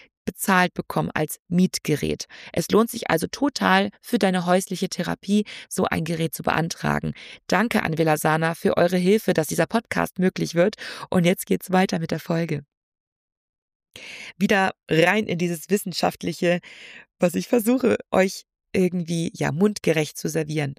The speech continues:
Auch für mich, ehrlicherweise. Ich find's erstmal befreiend und ehrlicherweise auch verwirrend zugleich. Denn wenn es sich nicht um eine klassische Entzündung handelt, dann wird etwas Umdenken anstehen. Denn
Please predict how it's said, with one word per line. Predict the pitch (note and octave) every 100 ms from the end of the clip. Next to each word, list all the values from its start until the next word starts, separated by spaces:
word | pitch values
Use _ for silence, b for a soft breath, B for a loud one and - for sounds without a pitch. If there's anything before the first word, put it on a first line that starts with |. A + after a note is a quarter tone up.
| -
Auch | C#3+
für | - -
mich, | C#3 D3
ehrlicherweise. | - - C3 - - - D3 - B B B _ _
Ich | - -
find's | B3 C4
erstmal | G3 G3+ F#3 E3+ E3 E3 - _ _ _
befreiend | C#3 D#3+ - - C#3+ D3 C#3 - - _ _ _ _
und | D#3 D3+ -
ehrlicherweise | - E3 E3+ E3+ F#3 F#3 G#3+
auch | G#3
verwirrend | - F3 F#3+ G3+ F3
zugleich. | - D3 D3+ D3+ - B B -
Denn | E3+
wenn | F#3
es | F3+ - -
sich | - D#3+ -
nicht | F3 G3+ F4 - -
um | -
eine | E3 D#3
klassische | D3+ - G3 - F3 - -
Entzündung | C#3+ - - D#4 G3+ D3 C#3+
handelt, | D#3 C#3+ - - _ _ _ _ _ _ _
dann | - C3+
wird | B2+ G#3
etwas | - - D#3
Umdenken | - - D4 A#3 - - -
anstehen. | - - - - C#3+ C#3+ C#3 B B B -
Denn | D#3+ D3+